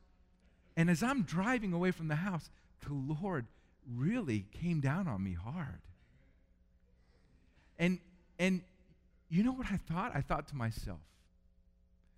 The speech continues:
"You did that over a slice of cheese." And so I called home. Janine answered the phone. I said, "Janine, I need to, I need to speak with so-and-so." And, um,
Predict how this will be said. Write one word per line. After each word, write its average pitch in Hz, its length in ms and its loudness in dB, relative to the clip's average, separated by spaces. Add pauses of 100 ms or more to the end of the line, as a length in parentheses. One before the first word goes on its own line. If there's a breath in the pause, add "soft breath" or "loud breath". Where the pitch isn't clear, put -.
(460)
"You 147 180 -2
did 131 220 -4
that 131 160 -2
over 107 320 -6
a 82 80 -6
slice - 480 -10
of 92 60 -8 (100)
cheese." - 640 -8 (1800 soft breath)
And 139 120 -2
so 160 120 -6
I 139 120 -2
called 175 360 -2
home. 151 360 0
Janine 147 300 -2
answered 143 340 -4
the 123 80 -4
phone. 113 240 -6
I 107 80 -2
said, 101 200 -8
"Janine, 104 280 -4
I 104 80 -2
need 104 160 -4
to, 90 100 -6 (160)
I 107 60 -4
need 104 140 -2
to 92 60 -10
speak - 360 -10
with 82 120 -8 (240)
so-and-so." 80 460 -12 (1600)
And, 98 280 -2
um, 87 380 -4